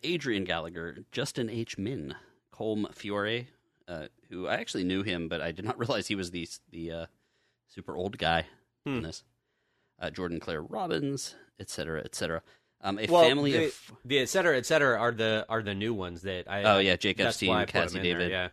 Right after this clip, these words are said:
Speaker 1: Sorry, and Justin Cornwell.
Speaker 2: Uh, Genesis Rodriguez and Brittany Olford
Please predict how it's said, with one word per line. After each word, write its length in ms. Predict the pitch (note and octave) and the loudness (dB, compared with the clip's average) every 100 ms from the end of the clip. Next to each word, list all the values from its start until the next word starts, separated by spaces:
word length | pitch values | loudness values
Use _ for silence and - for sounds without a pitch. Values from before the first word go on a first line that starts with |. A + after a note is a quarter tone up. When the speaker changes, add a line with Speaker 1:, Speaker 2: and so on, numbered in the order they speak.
| _ _ _ | _ _ _
Speaker 1:
Sorry, 180 | F2 D#2+ | -4 -4
and 160 | E2 F2 | -2 -2
Justin 340 | F2+ - D2+ | -2 -2 -6
Cornwell. 460 | - C2+ G#1 - _ _ - | -6 -10 -10 -16 _ _ -8
Speaker 2:
Uh, 120 | G#2 | -6
Genesis 480 | F#2+ A2+ A2 G#2+ A2 | -2 -2 -2 -4 -4
Rodriguez 560 | G2+ G2+ G2 G2+ F2+ | -4 -2 -2 -2 -4
and 100 | F#2 | -6
Brittany 280 | F#2+ F#2 F2+ | -6 -8 -6
Olford 420 | F2+ F2 F2 E2+ | -6 -6 -8 -10